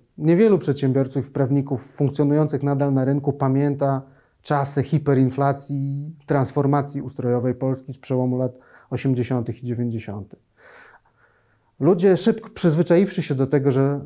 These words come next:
sytuacja finansowa Polski i gospodarka jest stabilna, szczególnie od czasów wejścia do Unii, przestali, mm, masowo wpisywać klauzule waloryzacyjne do kontraktów.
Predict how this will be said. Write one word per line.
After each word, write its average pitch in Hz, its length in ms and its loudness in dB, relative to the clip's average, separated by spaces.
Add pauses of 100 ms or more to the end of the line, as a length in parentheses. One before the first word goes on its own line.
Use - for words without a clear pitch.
(140)
sytuacja 147 720 2 (140)
finansowa 139 580 0
Polski 143 480 2
i 127 60 -6
gospodarka 139 580 -2
jest 127 160 -2
stabilna, 127 540 0 (160)
szczególnie 135 460 -2
od 131 100 -6
czasów 131 340 -4
wejścia 135 300 -2
do 127 180 0
Unii, 123 340 -6 (320)
przestali, 160 840 -2 (320)
mm, 135 440 -8 (460)
masowo 143 640 0
wpisywać 135 540 -2
klauzule 131 440 2
waloryzacyjne 127 800 -2
do 117 100 -6
kontraktów. - 560 -10